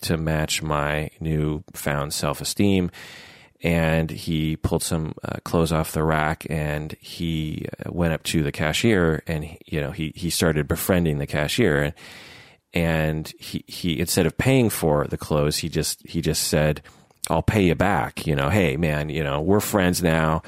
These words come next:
Uh, I don't, I don't have money in my wallet, but, um, I'll, I'll, I'll take the clothes out of the store right now, and I'll definitely get you back." And the guy's like, "What are you talking about? You can't do that. Even if we were best friends, which we're not,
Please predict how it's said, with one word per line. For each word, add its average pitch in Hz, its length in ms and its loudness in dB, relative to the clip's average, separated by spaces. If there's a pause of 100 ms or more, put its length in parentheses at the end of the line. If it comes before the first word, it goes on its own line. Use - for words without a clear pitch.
(340)
Uh, 76 480 0
I 95 100 2
don't, 92 220 0
I 90 60 2
don't 87 120 4
have 85 160 2
money 76 360 0
in 76 80 0
my 69 140 0
wallet, 85 480 4
but, 73 440 0 (140)
um, 76 420 -2
I'll, 82 400 2 (460)
I'll, 73 260 0
I'll 87 140 2
take 107 240 2
the 101 60 0
clothes 90 260 2
out 80 100 4
of 76 60 2
the 69 80 -2
store 78 280 2
right 73 200 0
now, 73 360 -2
and 71 300 -2
I'll 78 140 0
definitely 85 500 0
get - 220 -4
you 80 80 -2
back." 58 480 -2
And 80 360 -4
the 85 100 -4
guy's 76 300 -2
like, 69 240 -4 (360)
"What 90 160 -2
are 110 40 -2
you 98 60 -2
talking 98 340 0
about? 71 300 -2
You 78 140 -6
can't - 600 -4
do 101 200 2
that. 80 320 2
Even 82 320 0
if - 180 0
we 78 140 -2
were 78 160 0
best 82 300 2
friends, 73 260 -2
which 73 160 -6
we're 73 80 -4
not, 76 420 2